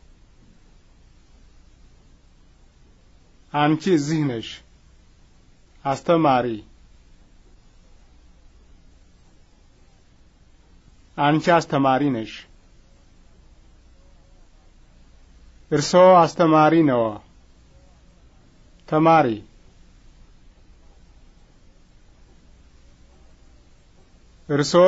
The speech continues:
ተማሪ ነዎ። አስተዋይ። እርስዎ አስተዋይ ነዎ። ኢትዮጵያዊ።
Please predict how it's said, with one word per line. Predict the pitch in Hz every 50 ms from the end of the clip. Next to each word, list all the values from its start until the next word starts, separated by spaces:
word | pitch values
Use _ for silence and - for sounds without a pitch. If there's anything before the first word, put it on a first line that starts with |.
| 190 185
ተማሪ | - 180 165 160 156 160 160 170 170 160
ነዎ። | 143 123 117 113 104 104 - - _ _ - - - - - - - - - _ _ - - - - - - - - - - - -
አስተዋይ። | 151 147 143 139 - - 180 175 156 135 123 117 110 107 104 - - - - - - _ _ - - - - - - - - - _ - - _ _ - _ _ _ - - _ _ - _ - - _ _ _ _ _ _ _ _ - - _ _ - - - - - - - - - - - - _ - - - - - _ - - _ _ _ - - - - - - - _ - - - - - - - - - - - - - - - -
እርስዎ | 143 143 143 - 160 147 147 160 190
አስተዋይ | 190 156 147 - - 151 156 151 147 147
ነዎ። | 139 123 117 113 110 104 - - - - - - - - - - - - _ - - - - - - - _ - - - - - -
ኢትዮጵያዊ። | 143 - 156 151 151 151 165 160 160 160 151